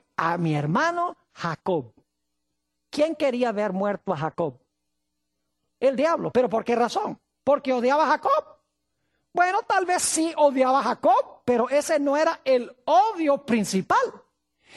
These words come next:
En realidad, Satanás sabía que Dios estaba formando un ¿qué?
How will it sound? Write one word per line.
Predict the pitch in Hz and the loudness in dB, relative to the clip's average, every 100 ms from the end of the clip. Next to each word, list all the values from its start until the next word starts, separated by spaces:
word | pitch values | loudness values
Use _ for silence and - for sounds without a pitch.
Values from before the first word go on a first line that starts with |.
| - | -8
En | - 330 311 | 2 2 4
realidad, | 311 302 294 294 403 | 2 2 2 0 0
Satanás | - 320 - 277 330 | 0 -2 0 0 0
sabía | - 349 294 294 | 0 0 0 -2
que | - 240 | -2 -2
Dios | 247 311 320 | 2 0 0
estaba | - 262 - 233 247 | -4 -4 -2 0 2
formando | 294 262 226 208 214 220 247 | 0 -2 -2 0 0 0 2
un | 254 269 | 2 0
¿qué? | - 349 349 196 | 2 4 4 0